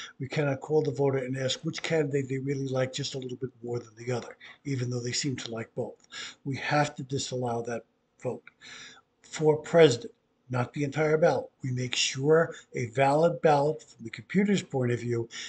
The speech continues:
is placed into the system with every vote that is a legitimate vote. So that's my explanation. Uh, one other thing is that some people accuse people who are harvesting ballots of stuffing the ballot box, which isn't true.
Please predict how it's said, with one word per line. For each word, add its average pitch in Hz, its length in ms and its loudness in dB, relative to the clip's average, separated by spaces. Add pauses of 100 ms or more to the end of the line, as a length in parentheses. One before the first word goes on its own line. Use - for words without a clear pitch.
(120)
is 120 120 -10
placed 151 440 2
into 175 120 -4
the 185 140 0
system 139 420 -2 (320)
with - 240 -6
every 156 400 4
vote 147 360 6
that 139 120 2
is 120 160 -8
a 131 40 -2
legitimate 127 520 -4
vote. - 220 -8 (1300)
So 127 460 -2
that's 180 260 6
my 190 80 4
explanation. 151 680 0 (1120)
Uh, 127 440 -4
one 170 180 4
other 175 220 6
thing 160 220 2
is 143 120 0
that 135 140 0
some 165 200 -2
people 156 320 -6
accuse 143 360 -4
people 143 520 -6 (280)
who 139 100 2
are 123 40 2
harvesting 160 560 2
ballots 131 460 2
of - 140 -12
stuffing 139 420 -2
the 127 80 -6
ballot 127 380 -2
box, 113 400 -8
which 127 180 -8
isn't 139 240 -4
true. 127 400 0